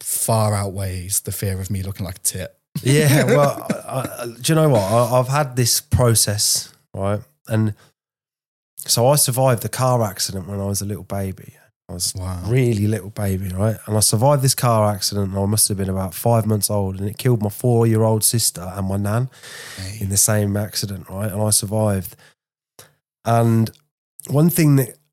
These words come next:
Speaker 2: uh, sits with me wh-, when I think about this sort of stuff is, like, I'm fucking desperately lucky to be here. Desperately lucky to be here. And I don't even know what my sister could have been, or my nan, or,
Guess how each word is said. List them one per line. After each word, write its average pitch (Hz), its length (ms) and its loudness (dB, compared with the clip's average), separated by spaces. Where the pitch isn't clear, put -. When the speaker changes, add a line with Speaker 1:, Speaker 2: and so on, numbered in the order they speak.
Speaker 2:
uh, 127 140 -2
sits 131 380 4
with 131 120 6
me 113 200 6
wh-, 104 300 0
when 117 120 4
I 110 80 4
think 131 260 2
about 110 280 0
this 107 160 0
sort 104 200 0
of 104 60 -4
stuff 104 300 -4
is, 104 100 -2
like, 104 240 -4
I'm 160 220 0
fucking - 880 -4
desperately 95 720 -2
lucky 92 360 -6
to - 120 -10
be - 180 -20
here. - 220 -20
Desperately 110 600 0
lucky 101 340 -6
to - 100 -8
be 98 220 -6
here. 92 340 -14
And 120 80 0
I 127 80 2
don't 143 160 2
even 123 340 4
know 135 400 6
what 95 240 -2
my 101 120 -2
sister 113 300 0
could - 180 -12
have 95 120 -10
been, 82 220 -10
or 98 80 -8
my 101 140 -2
nan, 113 480 2
or, 101 260 -2